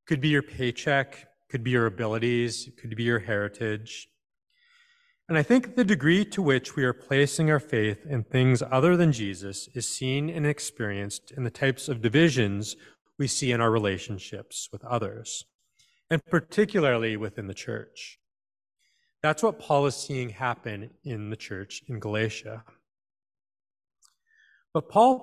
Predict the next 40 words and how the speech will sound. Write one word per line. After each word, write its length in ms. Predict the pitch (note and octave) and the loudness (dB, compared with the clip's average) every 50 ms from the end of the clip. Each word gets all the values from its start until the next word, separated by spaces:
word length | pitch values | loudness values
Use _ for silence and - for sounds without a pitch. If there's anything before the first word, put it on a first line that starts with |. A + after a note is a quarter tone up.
| - - | -6 -4
points 400 | - D#3 D3+ D3 C#3+ - - C#3 | 0 2 2 2 2 0 0 0
us 220 | A#2 A#2 - - | 0 0 0 -4
to 140 | - - - | -10 -6 -2
what 240 | A#2+ B2 B2 A#2+ - | -2 -2 -2 -2 -2
anchors 440 | - C3 B2+ B2 B2+ - A#2 G#2 F#2+ | -2 -2 -2 -2 -2 -4 -6 -6 -6
us 220 | G2+ F2+ F2 - - | -6 -10 -10 -12 -16
to 140 | - - - | -16 -14 -10
God, 440 | - G#2 G2+ G2 F#2+ - A2 - - _ _ _ _ _ _ _ _ _ _ _ | -8 -6 -6 -6 -8 -12 -14 -16 -20 _ _ _ _ _ _ _ _ _ _ _
faith 460 | _ _ - C3+ B2 A#2+ B2 A#2+ - | _ _ -2 2 4 4 4 2 0
in 160 | D3 C3+ A#2+ A#2 | -2 0 0 0
Jesus, 800 | G#2 A2 A#2 A2 F#2+ F#2+ F#2 F2+ G2+ A2+ - - - - - - _ _ _ _ _ _ _ _ | 0 -2 -4 -4 -4 -6 -8 -10 -10 -10 -10 -10 -12 -14 -16 -20 _ _ _ _ _ _ _ _
that 180 | D3+ C#3+ C3 - | -2 -2 0 4
through 160 | D#3+ D#3 D#3 | 6 6 6
his 140 | C#3+ A#2 A#2+ | 6 4 2
life, 560 | C3+ B2+ B2+ B2+ C#3 D#3 D#3+ - - - - | 2 4 6 6 6 6 4 2 -2 -8 -6
his 200 | - C3 A2+ G#2+ | -4 -2 -2 0
death, 400 | G2 B2 A#2 B2 B2+ - - - - | 2 4 4 4 4 2 -2 -8 -12
and 160 | C#3+ C3 G#2+ | -8 -6 -4
his 200 | A2+ B2+ A2+ A2+ | -2 -2 -2 0
resurrection, 840 | A2 A#2 A#2+ A#2 A#2+ G#2+ F#2+ F#2+ F#2+ - - - G#2 G2+ G2+ G#2+ - _ _ _ _ _ _ _ _ _ _ _ | 0 0 0 0 0 -2 -2 -4 -4 -8 -10 -10 -10 -10 -10 -12 -16 _ _ _ _ _ _ _ _ _ _ _
he 100 | - D3 | -6 -6
has 120 | B2+ A2 | -4 0
made 280 | C3 C#3 D3 D#3 D3 - | 2 4 4 4 2 2
things 240 | F#3 F3 D#3+ B2+ - | 2 2 2 2 2
right 360 | C#3 A#2+ A#2 A#2+ - - - | 2 2 2 2 -2 -8 -12
between 300 | - - - - A#2 G#2 | -14 -12 -8 -6 -6 -4
us 200 | G2+ F#2 - - | -4 -6 -6 -8
and 140 | G#2 G2 F#2 | -8 -6 -6
God. 420 | G2 F#2+ F#2 F#2 F#2+ F#2+ F#2+ - _ _ _ _ _ _ _ _ _ _ _ _ _ _ _ _ _ _ - | -4 -4 -4 -6 -8 -8 -12 -18 _ _ _ _ _ _ _ _ _ _ _ _ _ _ _ _ _ _ -2
By 120 | B2 A#2+ | -2 -2
faith, 500 | - - - F#3+ F3 D#3 C3+ B2 - - | 0 2 4 6 8 8 6 4 2 -2
we 100 | C3+ C3 | -4 -2
can 120 | - D3 C3 | -2 -2 -4
come 240 | - - C#3+ C3+ | -2 0 0 2
into 140 | C3+ B2+ - | 2 2 0
the 80 | A#2+ A#2 | -2 0
very 200 | B2+ C3 B2+ A#2+ | 2 4 4 2
presence 520 | B2 - - C3+ C3 A2+ A#2+ A#2+ - - | 0 -2 -2 0 0 0 0 -2 -4 -4
of 100 | G#2+ F2+ | -8 -8
God. 440 | - G#2+ G2 F#2 F#2+ G#2+ A2 G#2+ - | -6 -6 -6 -6 -8 -10 -14 -16 -20